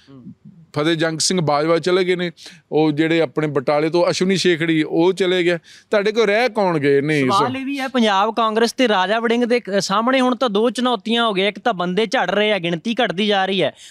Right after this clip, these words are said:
Speaker 1: ਦੂਜਾ, ਆਪ ਨਾਲ ਜਿਹੜਾ ਸਮਝੌਤਾ ਹੋਇਆ, ਤਾਹਨੇ ਮਿਹਣੇ ਬਹੁਤ ਸੁਣਨੇ ਪੈ ਰਹੇ ਆ ਕਿ ਹੁਣ ਇਹ ਚੁੱਪ ਕਰ ਜਾਣਗੇ, ਹੁਣ ਇਹ ਕਿਵੇਂ ਇਕੱਠੀਆਂ ਚੋਣਾਂ ਲੜਨਗੇ, ਨਹੀਂ ਲੜਨਗੇ। ਮੁੱਖ ਮੰਤਰੀ ਭਗਵੰਤ ਮਾਨ ਵੀ ਇਹਨਾਂ ਨੂੰ ਇਸ ਮੁੱਦੇ ਤੇ ਟਿੱਚਰ ਕਰ ਜਾਂਦੇ ਆ।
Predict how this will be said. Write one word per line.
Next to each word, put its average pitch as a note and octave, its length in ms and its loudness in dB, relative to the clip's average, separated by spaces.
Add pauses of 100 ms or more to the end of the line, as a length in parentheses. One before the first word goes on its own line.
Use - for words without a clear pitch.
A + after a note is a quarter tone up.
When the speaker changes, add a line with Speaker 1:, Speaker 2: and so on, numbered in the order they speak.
Speaker 1:
ਦੂਜਾ, G#3 280 2
ਆਪ G#3 260 2
ਨਾਲ B3 200 0
ਜਿਹੜਾ A#3 160 0
ਸਮਝੌਤਾ A3 520 -2
ਹੋਇਆ, A#3 240 2
ਤਾਹਨੇ C4 360 0
ਮਿਹਣੇ A#3 200 0
ਬਹੁਤ A3 220 0
ਸੁਣਨੇ G3 320 0
ਪੈ E3+ 260 -2
ਰਹੇ E3+ 140 0
ਆ C3 60 -4
ਕਿ - 320 -6
ਹੁਣ G3+ 240 0
ਇਹ A#3 60 -2
ਚੁੱਪ F#3+ 280 -2
ਕਰ A3 220 -2
ਜਾਣਗੇ, A#3 400 0
ਹੁਣ G#3+ 200 2
ਇਹ A3+ 140 -2
ਕਿਵੇਂ A3 220 0
ਇਕੱਠੀਆਂ A3+ 380 -2
ਚੋਣਾਂ A3 300 0
ਲੜਨਗੇ, G#3+ 380 0
ਨਹੀਂ G#3 140 0
ਲੜਨਗੇ। D3+ 460 -2 (240)
ਮੁੱਖ A3+ 220 -2
ਮੰਤਰੀ A#3+ 300 0
ਭਗਵੰਤ G#3+ 400 -2
ਮਾਨ A#3+ 220 0
ਵੀ A#3 120 0
ਇਹਨਾਂ A#3 160 0
ਨੂੰ G#3+ 80 2
ਇਸ G3+ 160 -2
ਮੁੱਦੇ F#3+ 280 -2
ਤੇ F#3+ 120 -4
ਟਿੱਚਰ D#3+ 340 -6
ਕਰ C#3+ 180 -4
ਜਾਂਦੇ A#2 340 -8
ਆ। G#2 40 -20